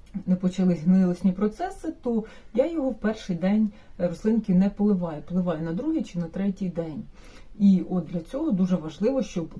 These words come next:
е, попередня рослинка була вже полита. Далі, після пересадки я свої рослинки обов'язково оприскую зепіном, тобто, щоб зняти їм стрес. Особливо, якщо це була така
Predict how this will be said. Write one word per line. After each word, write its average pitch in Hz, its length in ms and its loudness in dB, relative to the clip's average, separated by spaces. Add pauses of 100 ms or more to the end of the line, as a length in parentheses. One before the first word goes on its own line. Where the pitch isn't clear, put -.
е, - 20 -2
попередня 175 720 -2
рослинка 170 500 -4
була 170 340 -6
вже 160 380 -8
полита. 156 500 -8 (1000)
Далі, 170 380 0
після 285 280 -2
пересадки 240 680 -2
я 220 320 4
свої 196 280 0
рослинки 247 600 -4
обов'язково 180 680 -4
оприскую 165 640 -6
зепіном, 160 600 -6
тобто, 202 300 -6
щоб 156 260 -10
зняти 208 360 -2
їм 160 240 -6
стрес. - 500 -12
Особливо, 190 460 2
якщо 180 300 -2
це 185 160 -4
була 165 280 -4
така 160 380 -8